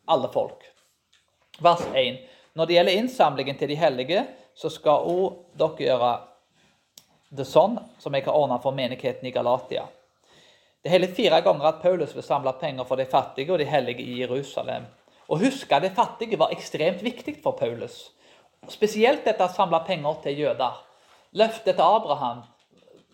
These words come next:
var gitt til og videreført gjennom jødene. Og jødene hadde på mange måter vært ansvarlige,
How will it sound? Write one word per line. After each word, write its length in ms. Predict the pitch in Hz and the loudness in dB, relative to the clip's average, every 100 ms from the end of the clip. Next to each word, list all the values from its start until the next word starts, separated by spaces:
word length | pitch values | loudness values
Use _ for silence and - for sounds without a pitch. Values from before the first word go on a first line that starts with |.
| - 151 | -6 0
var 160 | 156 | 2
gitt 320 | 170 185 - - - - _ | 2 0 -8 -20 -20 -20 _
til 320 | - 139 139 139 - - _ _ - | -4 4 4 4 -4 -20 _ _ -10
og 80 | |
videreført 540 | 151 139 147 156 120 151 143 | -4 -2 -2 0 -2 0 0
gjennom 300 | 127 131 143 | 0 0 0
jødene. 400 | 131 147 180 135 | 2 4 2 0
Og 140 | 147 | 2
jødene 320 | 202 156 185 233 | 4 4 2 0
hadde 100 | 226 | -4
på 100 | 240 | -2
mange 180 | 240 175 | -2 0
måter 380 | 160 151 147 151 | 0 2 2 2
vært 240 | 147 147 | -2 -4
ansvarlige, 720 | 165 - 151 175 208 139 127 | -6 -2 4 4 4 -2 -4